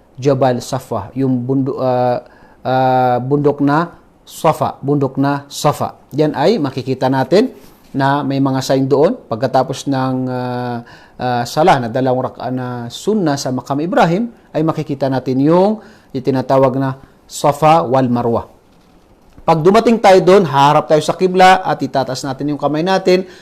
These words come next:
at tayo ay pupuri kay Allah Subhanahu wa Ta'ala at magsasabi ng, ah, Allahu Akbar ng tat-, ng tatlong beses. "Allahu Akbar, Allahu Akbar."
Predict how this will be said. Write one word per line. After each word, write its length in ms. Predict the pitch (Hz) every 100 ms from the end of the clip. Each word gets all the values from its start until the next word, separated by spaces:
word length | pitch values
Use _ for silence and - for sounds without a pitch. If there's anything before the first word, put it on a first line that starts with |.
| -
at 160 | 131
tayo 320 | - 151 160
ay 320 | - 147 165 160
pupuri 400 | 151 180 220 175
kay 160 | 135
Allah 160 | 143 147
Subhanahu 460 | 135 135 143 143
wa 80 | 139
Ta'ala 400 | 135 143 160 160
at 80 | 143
magsasabi 560 | 135 - - 139 139 135
ng, 240 | 143 196 214 - - - _ -
ah, 560 | 135 135 131 127 127 -
Allahu 400 | 131 143 135 127
Akbar 320 | - 156 156
ng 100 | 143 131
tat-, 140 | -
ng 160 | 147 175
tatlong 320 | 147 135 135
beses. 560 | 123 117 - 190 - - _ _ _ _ _
"Allahu 320 | - 143 147 143
Akbar, 320 | - - 139 -
Allahu 280 | 147 147 123 120
Akbar." 400 | - 208 277